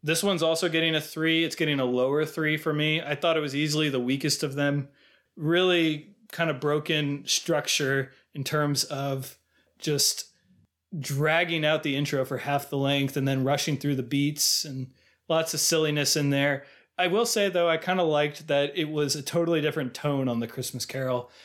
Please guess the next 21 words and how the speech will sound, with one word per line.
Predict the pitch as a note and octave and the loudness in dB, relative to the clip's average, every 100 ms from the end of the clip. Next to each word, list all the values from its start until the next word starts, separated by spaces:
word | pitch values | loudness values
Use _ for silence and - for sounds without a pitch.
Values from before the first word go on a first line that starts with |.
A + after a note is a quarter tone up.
| - - | -20 -6
Just | D3 D#3+ | 0 2
had | D3+ | 2
some | D3+ C#3+ | 0 -4
goofy | B2+ C#3+ C#3 C#3+ | 0 -2 0 0
slapstick | C3 D3+ C#3 C3+ - D#3 | 0 2 0 0 -2 -2
stuff | - - D3+ C#3+ | -2 0 0 0
and | C#3 B2 | -2 -2
some | D3+ C3 | 0 2
modern | C3 C#3 C#3+ C#3 | 2 2 2 2
hijinks | C#3+ C#3 C#3+ C#3 D3 | 0 0 0 0 0
in | C#3 | 2
there | C#3 C#3+ | 2 2
while | C3 B2+ | 2 0
still | - D3 | 0 -2
kind | - C#3+ | -2 -2
of | B2+ | -2
retaining | C3 C#3+ C#3 C3+ | -4 -2 0 0
the | B2 | -2
spirit | - C3+ C3+ | -2 -2 0
of | C3 B2+ | 2 0
it. | C3 | -2